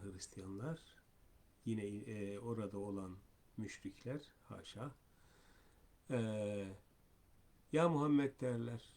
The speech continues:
"yine bize büyük bir sihir yaptın, sihir gösterdin." Haşa, Peygamber Efendimiz'e Müslüman kişi ismiyle hitap etmez.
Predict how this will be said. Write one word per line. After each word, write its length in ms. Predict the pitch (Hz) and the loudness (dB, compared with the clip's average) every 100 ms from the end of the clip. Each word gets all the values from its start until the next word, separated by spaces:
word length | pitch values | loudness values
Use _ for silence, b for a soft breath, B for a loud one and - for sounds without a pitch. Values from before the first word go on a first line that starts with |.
| - - - - - - - | -20 -20 -20 -20 -20 -18 4
"yine 280 | 196 175 151 | 8 8 8
bize 280 | 139 135 | 6 6
büyük 300 | 131 135 123 | 6 6 4
bir 120 | 127 117 | 2 0
sihir 380 | - 113 104 | 0 0 0
yaptın, 460 | 101 95 - 113 107 | -2 -4 -6 -10 -10
sihir 360 | 101 - 101 95 - | -8 -6 -4 -6 -8
gösterdin." 420 | 92 - 90 92 - - - - - - - | -14 -14 -16 -20 -20 -20 -20 -20 -20 -20 -20
Haşa, 500 | - 151 - - - - | -4 -4 -4 -8 -14 -4
Peygamber 400 | 127 110 107 107 | -2 0 -2 -4
Efendimiz'e 800 | 101 107 98 104 98 120 135 156 B B B - | -6 -4 -4 -4 -4 -2 -2 -2 B B B -10
Müslüman 540 | 98 - 95 101 110 | -10 -8 -6 -4 -6
kişi 520 | - 98 - 123 147 156 - - - | -8 -12 -4 0 0 -2 -16 -20 -18
ismiyle 460 | - - 98 92 90 | -14 -8 -8 -8 -14
hitap 400 | - - 107 90 | -18 -14 -14 -14
etmez. 440 | - - 95 - | -18 -16 -16 -12